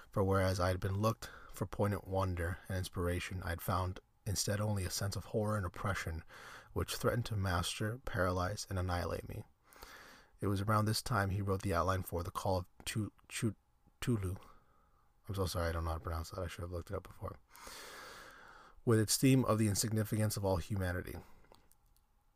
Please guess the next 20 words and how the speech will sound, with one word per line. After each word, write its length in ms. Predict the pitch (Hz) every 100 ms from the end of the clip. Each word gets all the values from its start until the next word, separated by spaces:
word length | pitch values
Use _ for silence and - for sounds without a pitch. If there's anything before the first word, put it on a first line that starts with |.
| -
Um, 520 | 101 90 92 92 92 - - _ _ _ _ - _ _ _ _ _ _ _ _ _ _ _ _ _
in 120 | 110
his 120 | 101
bibli-, 460 | 101 117 120 117 107 - - 110
bibliographical 640 | 110 110 113 107 98 - 98
study 260 | - 98
of, 120 | 98 117 _ _ _ _ _ _
in 240 | 120 117 107
the 180 | 110 104
bibliographical 720 | 104 104 107 107 101 123 107
study 180 | -
of 80 | 95
H 200 | 92 98
P 100 | -
Lovecraft, 720 | 104 95 - 104 90 90 -
Against 300 | 104 95 92
the 60 | 101
World, 320 | 92 92 90
Against 300 | - 92 92
Life, 340 | 104 90 87